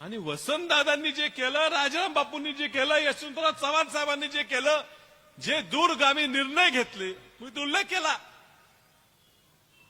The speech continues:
शिक्षणासाठी वसंतदादांनी त्यावेळेला इंजिनियर पोरं आपल्या गरिबाची झाली पाहिजे म्हणून धोरण केलं. आजही परदेशात सुद्धा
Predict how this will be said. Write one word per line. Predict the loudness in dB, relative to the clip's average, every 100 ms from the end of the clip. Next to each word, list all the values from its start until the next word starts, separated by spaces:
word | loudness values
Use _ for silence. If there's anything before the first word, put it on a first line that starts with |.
| _ _
शिक्षणासाठी | -14 -12 -10 -6 -4 -2 -2 -2 -6 -6 -8
वसंतदादांनी | -8 -10 -10 -8 -8 -10 -12
त्यावेळेला | -8 -4 -2 -2 -8 -12 -12 -16 -18 _ _ _ _ _ _ -6
इंजिनियर | -4 2 4 4
पोरं | 4 2 2
आपल्या | 0 -2 -2 0 0
गरिबाची | -4 -6 -6 -6 -8
झाली | -6 -6 -4
पाहिजे | -8 -8 -10
म्हणून | -12 -10
धोरण | -8 -8 -8
केलं. | -8 -6
आजही | -6 0 2 4 2 -2 -2 -4
परदेशात | -4 -2 -2 0 0 0 -2
सुद्धा | -4 -2 0 0